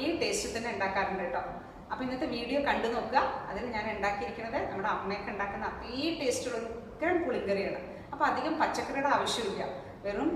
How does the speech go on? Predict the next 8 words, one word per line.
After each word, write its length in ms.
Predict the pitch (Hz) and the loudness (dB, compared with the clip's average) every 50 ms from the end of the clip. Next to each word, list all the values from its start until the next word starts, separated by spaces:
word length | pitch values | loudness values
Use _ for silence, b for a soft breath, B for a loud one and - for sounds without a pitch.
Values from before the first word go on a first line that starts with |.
| - - | 0 -2
ചീരത്തണ്ട് 440 | 233 220 214 226 226 240 240 247 254 | -4 -2 -2 -2 0 0 0 0 0
ഉപയോഗിച്ചിട്ടാണ് 460 | 254 226 208 196 - - 220 214 214 214 | 0 0 0 0 0 0 0 2 2 2
ആ 20 | 220 214 | 0 0
കറി 160 | 214 190 190 196 196 | 0 2 2 2 0
ഉണ്ടാക്കിയിരിക്കുന്നത്. 560 | 196 185 185 190 - 196 196 196 202 226 294 320 | 2 0 0 0 -2 -4 -4 -4 -2 -2 -2 -2
പിന്നെ 140 | 320 262 269 254 | 0 0 2 2
നല്ലൊരു 260 | 220 214 226 262 320 320 262 | 2 2 2 2 2 4 4
മണത്തിനൊരു 460 | 214 196 196 196 - 262 262 247 247 | 2 2 0 0 0 0 0 0 0